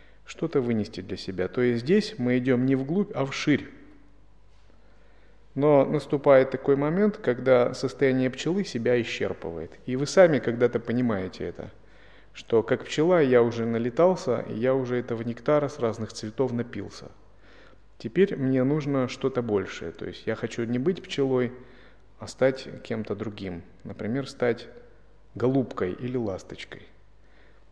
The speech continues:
Пчела — это первый тип тантрийского поведения. Это законный тип, и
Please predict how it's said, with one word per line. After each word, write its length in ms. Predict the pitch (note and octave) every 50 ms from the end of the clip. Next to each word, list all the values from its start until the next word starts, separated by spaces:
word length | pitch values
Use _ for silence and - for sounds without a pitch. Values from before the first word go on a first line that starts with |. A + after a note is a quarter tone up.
| - - - - - - A2+ - - -
Пчела — 360 | - - - D#3+ F3 G3+ G#3 F#3+
это 160 | F3 D3+ C#3
первый 480 | - - F3 E3 D3 C3+ B2 A2 G#2+
тип 300 | A2+ - - - F#3 -
тантрийского 640 | - D3 C3 B2+ C3 C3 B2+ - - - C3 A#2+ A#2 A2+
поведения. 580 | - B2 A#2+ B2 A#2 G#2 G2 F#2+ F2+ F2+ G#2
Это 180 | D3 E3+ - G3
законный 520 | E3+ F3 F3 F3+ - D#3+ C#3 B2+ A#2 A2+
тип, 280 | A2 - F#3 G3+ G3 - -
и 480 | - G#2+ A2+ A2 G#2+ G#2 G#2 G2+ G2